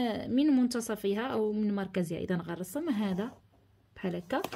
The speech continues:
ونجيو ناخذ، المهم ما خصهمش يكونوا م-، متعامدين، ونرسم هذا. هذا وقيلا رسمته متعامد،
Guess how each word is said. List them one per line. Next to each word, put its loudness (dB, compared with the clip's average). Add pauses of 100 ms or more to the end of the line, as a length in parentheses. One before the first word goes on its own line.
(360)
ونجيو 6 (100)
ناخذ، 0
المهم 8
ما 6
خصهمش 4
يكونوا 4
م-، 2
متعامدين، -2
ونرسم -4
هذا. -4 (2250)
هذا 4 (800)
وقيلا 0
رسمته -2
متعامد، -2